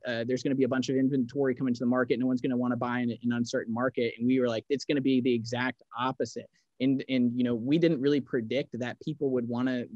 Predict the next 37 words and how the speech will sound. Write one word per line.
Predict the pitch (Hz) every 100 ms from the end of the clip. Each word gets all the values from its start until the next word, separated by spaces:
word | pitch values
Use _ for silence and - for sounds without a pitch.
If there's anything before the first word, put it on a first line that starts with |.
| 117
b-, | 135 113
buy | 123 127 139
bigger | 139 123 135 123
homes | 120 117 147 139
so |
they | 127
could | 117
work | 117 110 131
from | - 117
home | 113 120
and | 113
home | 104 120
offices. | 107 113 156 - 160 156
There's | 127
all | 117 123
these | 123 117
trends | - 117 123 127
that | 120
are | 110
changing. | - 117 139 165 185 - _ _ -
That | 135
was | 147 139
something | 147 127 123
that | 110 104
I | 135
didn't | 156 165
see | - 165
coming, | 165 175 170
but | 139
the, | 120 -
but | 135 120
the, | 120 107 _ _
the | 120
fact | 117 147 175
was | 147 135 127
we |
got | 120 127